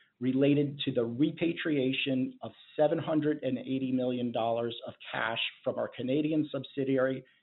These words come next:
to our U S parent. Excluding these charges, the adjusted effective tax rate for Q four was twenty-six point nine percent, compared to an adjusted effective tax rate of thirty point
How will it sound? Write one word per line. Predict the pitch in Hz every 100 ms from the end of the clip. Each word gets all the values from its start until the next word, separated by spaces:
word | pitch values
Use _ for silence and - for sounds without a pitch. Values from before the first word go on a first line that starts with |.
| - -
to | 123
our |
U | 113 120 135
S | 131 - - -
parent. | - 110 - - _ _ _ _ _ _ _ _
Excluding | 156 175 - - 196 185 175
these | 165 165 -
charges, | 156 131 113 101 107 - _ _ _ _ -
the | 120
adjusted | 113 - 143 147 - 170 -
effective | 131 - 143 139 151 143 -
tax | 139 135 -
rate | 131 127
for | -
Q | - 139 131 -
four | 120 113 107 - -
was | 117 - -
twenty-six | 143 156 151 147 139 - -
point | 131 123
nine | 123 120 120 117
percent, | 113 - 107 101 - _ _ _ -
compared | 127 135 139 131
to | 131
an | 117
adjusted | 113 147 147 - 135
effective | - 135 127 - -
tax | 131 123 117 -
rate | 117 117
of | 104 - -
thirty | 143 139
point | 139 117 113